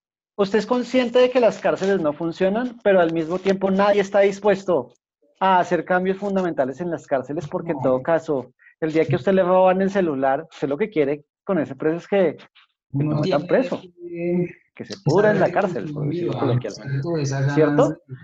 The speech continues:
Speaker 2: del
Speaker 1: Entonces,
Speaker 2: preso.
Speaker 1: es como que cada vez que yo cuento esta historia, Daniel,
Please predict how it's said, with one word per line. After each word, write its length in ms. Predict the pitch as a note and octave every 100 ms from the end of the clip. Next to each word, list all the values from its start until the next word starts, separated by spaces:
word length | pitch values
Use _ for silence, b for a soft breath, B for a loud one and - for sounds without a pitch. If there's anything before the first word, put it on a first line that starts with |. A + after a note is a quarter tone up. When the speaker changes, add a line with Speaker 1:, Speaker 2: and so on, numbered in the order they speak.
| -
Speaker 2:
del 200 | C#3+ C#3+
Speaker 1:
Entonces, 360 | A3+ - A3+ -
Speaker 2:
preso. 260 | - A#3+
Speaker 1:
es 60 | C4
como 240 | D#4 F#4
que 160 | F#4 F4+
cada 240 | C#4 B3
vez 120 | B3 B3
que 100 | C#4
yo 160 | C#4
cuento 280 | C4+ C4+ C4+
esta 240 | C4 - C4
historia, 500 | B3+ C4+ B3 A3+ G#3
Daniel, 640 | G3+ F3 D#3 C3 A#2+